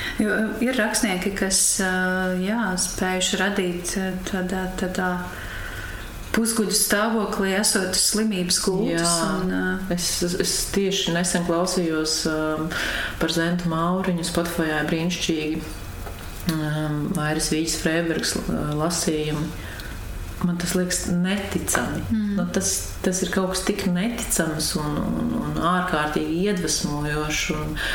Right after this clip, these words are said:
Speaker 2: kas liek apjaust to, to, to, kas, kas, kas man ir dots un cik esmu par to pateicīga. Tā kā, jā, viennozīmīgi, droši vien, kad ir dažādi tie situācijas apstākļi, bet, ā, es pagaidām saku, ka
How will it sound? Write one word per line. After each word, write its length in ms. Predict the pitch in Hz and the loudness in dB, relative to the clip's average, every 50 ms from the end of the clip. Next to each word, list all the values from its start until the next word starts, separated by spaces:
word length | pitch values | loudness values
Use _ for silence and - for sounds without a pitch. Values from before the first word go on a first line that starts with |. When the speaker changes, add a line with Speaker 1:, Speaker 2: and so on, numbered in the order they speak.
| - - - | -2 -2 -2
Speaker 2:
kas 200 | - 180 - 185 | -2 0 0 0
liek 160 | 170 170 170 | 2 2 2
apjaust 800 | 170 175 - - - 190 160 147 135 - - - - - - - - - - | 2 2 2 0 0 2 2 2 0 0 0 0 0 0 -2 -4 -4 -6 -4
to, 380 | - - 160 147 147 147 139 139 139 139 | -2 0 0 0 0 0 0 -2 -2 -2
to, 240 | - - 156 156 156 | -2 -2 0 0 0
to, 180 | 156 - 175 170 175 | 0 0 0 0 0
kas, 200 | 180 175 165 170 - - - | 0 0 -2 0 0 0 0
kas, 220 | - - 180 180 - - - | 0 0 0 0 0 0 0
kas 200 | - - 180 - | 0 -2 -2 0
man 140 | - 175 170 | 0 0 0
ir 100 | 165 170 165 | 0 -2 -2
dots 540 | - - 160 175 214 202 185 - - - - | 0 0 0 2 2 0 0 0 0 -2 -2
un 100 | 190 202 - | -2 -4 -4
cik 220 | - - - - | -4 -4 0 0
esmu 220 | 160 156 - 180 175 | 0 0 0 0 -2
par 100 | 180 - | 0 0
to 100 | 160 - | 0 0
pateicīga. 960 | - 175 233 240 - 196 147 - - - - - - - - - - - 180 175 - - - - - - - - | 2 0 0 2 0 0 0 0 0 0 0 0 0 0 0 0 0 0 -2 -2 -2 -2 -2 -2 -2 -2 -4 -2
Tā 120 | - - | -4 -2
kā, 180 | - - 143 143 - - - - - - - - - - - - - - | -2 -2 -2 -2 0 -2 -2 -2 -2 -2 -2 -4 -2 -2 -2 -2 0 0
jā, 220 | 175 175 175 175 160 | 0 2 2 2 2
viennozīmīgi, 680 | 165 185 208 208 196 175 160 156 - 151 147 147 151 | 2 2 2 2 2 2 0 0 0 -2 -2 0 0
droši 180 | 165 170 - 170 | 0 0 0 0
vien, 100 | 151 - | 0 0
kad 200 | 170 165 - 165 | -2 0 0 0
ir 120 | 156 - - - - - - | 0 -2 -2 -2 -2 -2 0
dažādi 540 | 160 165 175 175 175 160 147 139 143 - | 2 2 2 2 2 2 2 0 0 0
tie 80 | - 143 | -2 -2
situācijas 500 | - - 180 - 165 151 151 147 - - | 0 0 0 0 0 0 0 -2 0 0
apstākļi, 440 | 170 170 - - 143 143 - - - | 0 0 0 0 0 0 0 -2 0
bet, 340 | - 139 - - - - 147 | 0 -2 -2 -4 -2 -2 0
ā, 80 | 147 143 | 0 0
es 140 | - - | 0 2
pagaidām 420 | - 175 175 170 151 143 139 139 - | 2 2 2 2 2 2 0 0 0
saku, 240 | - 170 151 147 - - - | 0 -2 -2 -2 -6 -2 -2
ka 140 | - - | 0 0